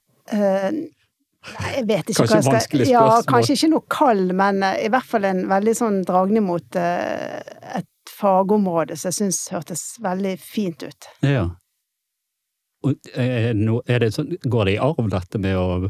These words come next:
Speaker 2: bli jordmor?
Speaker 1: Det går i arv, tror jeg, for veldig mange faktisk av mine kollegaer har også mødre som har jobbet enten på kvinneklinikken som barnepleiere eller som jordmødre.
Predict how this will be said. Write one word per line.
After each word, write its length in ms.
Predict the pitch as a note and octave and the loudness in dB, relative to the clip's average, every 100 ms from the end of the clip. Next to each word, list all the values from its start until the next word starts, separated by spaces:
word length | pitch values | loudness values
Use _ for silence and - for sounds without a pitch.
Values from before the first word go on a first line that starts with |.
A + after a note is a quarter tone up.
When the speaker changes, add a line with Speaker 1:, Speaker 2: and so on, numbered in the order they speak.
| - | -4
Speaker 2:
bli 160 | A2 G2+ | -2 0
jordmor? 380 | G2+ G2 A2+ - _ _ _ _ _ - | 0 0 -2 -4 _ _ _ _ _ -2
Speaker 1:
Det 80 | B3 | 2
går 220 | C4+ C4+ | 4 2
i 60 | F#3+ | 2
arv, 300 | C4+ C#4 F3+ | 2 2 0
tror 300 | - D4 A3+ F#3+ | -2 0 2 2
jeg, 160 | E3+ | 0
for 300 | - G#3 G3 | 0 2 2
veldig 340 | G3+ G3 A3+ B3+ | 2 2 4 4
mange 360 | F#3 F#3 A3 G3 | 2 2 0 -2
faktisk 480 | A#3 - - F#3 | -4 -6 -8 -6
av 80 | G3 | -4
mine 160 | F#3+ F3 | -2 -2
kollegaer 480 | G#3 G3+ G3+ F3+ D#3 | 0 2 2 0 -2
har 220 | E3+ E3 | -2 -2
også 320 | A3+ F#3+ - F3 | -6 -6 -6 -2
mødre 480 | F3 F3+ F#3 G#3 F#3+ | 0 2 0 -2 -2
som 160 | F#3 | -2
har 80 | E3+ | -2
jobbet 320 | F3 F#3 G3+ | 0 -2 -2
enten 380 | - G3+ - F3 | -4 -4 -4 -6
på 80 | F3+ | -6
kvinneklinikken 500 | F3+ F#3 G#3 G3 F3 | -6 -4 -2 -2 -4
som 200 | E3 E3 | -4 -2
barnepleiere 540 | E3+ F3+ F3+ F#3 F3 - | 0 -2 -4 -6 -4 -2
eller 220 | F#3 E3 | -2 -4
som 160 | D#3+ E3+ | -6 -6
jordmødre. 440 | E3 D#3+ F3 F#3 | -4 -4 -6 -8